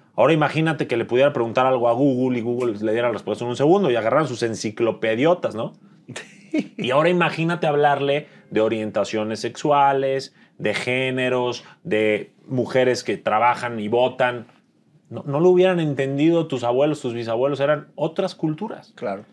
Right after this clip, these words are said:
Speaker 1: Y entonces de repente viene esta brecha que a mí se me hace que es, esperemos que balancee un poco y que no se vaya en ningún extremo, porque los humanos somos un poco extremistas, pero que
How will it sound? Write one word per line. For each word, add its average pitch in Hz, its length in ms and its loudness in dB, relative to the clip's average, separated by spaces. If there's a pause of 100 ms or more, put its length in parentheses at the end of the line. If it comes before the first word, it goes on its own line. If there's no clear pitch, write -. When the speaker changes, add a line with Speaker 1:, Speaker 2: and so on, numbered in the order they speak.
(420)
Speaker 1:
Y 101 80 -4
entonces 156 260 2
de 151 40 2
repente 147 340 0
viene 143 240 0
esta 135 240 0
brecha 135 440 0
que 95 100 -6
a 90 120 -8
mí 98 140 -8
se 113 80 -8
me 110 100 -2
hace 104 180 -6
que 101 120 -4
es, - 180 -10 (1700)
esperemos 147 720 2
que 139 80 2
balancee 113 460 4
un 127 120 0
poco 123 240 0
y 107 40 -4
que 101 100 -2
no 104 80 -2
se 104 80 -4
vaya 104 160 2
en 101 120 -2
ningún 101 280 -2
extremo, 101 460 -4
porque 87 200 -8
los 87 140 -12
humanos 95 220 -8
somos 98 180 -8
un 101 100 -10
poco 95 160 -6
extremistas, 104 420 -6
pero 110 280 -2
que 110 260 -2